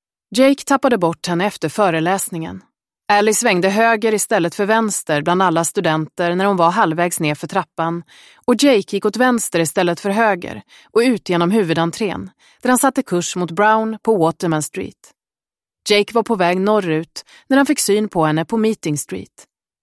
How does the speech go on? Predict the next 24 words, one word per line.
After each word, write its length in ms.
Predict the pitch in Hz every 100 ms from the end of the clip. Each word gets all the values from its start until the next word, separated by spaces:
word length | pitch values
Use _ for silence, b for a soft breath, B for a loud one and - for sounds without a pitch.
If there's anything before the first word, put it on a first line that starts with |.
| _ _ _ _ _
"Professor 360 | 233 226 247 269
Hughes." 460 | 254 247 147 - - _ _ _ _
Han 120 | 180
började 300 | 175 165 160
småspringa. 720 | 170 208 170 - 180 175 180 190 _ _ _ _ _ -
"Professorn." 560 | 262 285 - 285 160 147 _ _ _ _ _ _ _ 214
Ally 240 | 226 226
trippade 440 | - 247 - 196 196
upp 160 | -
för 120 | -
trappan 460 | - 220 - 170 180
till 120 | 202
Pembroke 640 | - 160 165 175 175 -
samtidigt 540 | - 262 196 240 196 -
som 100 | 175
hon 100 | 175
rättade 320 | 185 196 196
till 280 | - 220 220
ryggsäcken 840 | 220 160 - 175 - 190 180 180
och 120 | -
tryckte 340 | - - - 185
mobilen 540 | 202 175 156 151 156
mot 200 | 160 160
örat. 380 | 202 156 185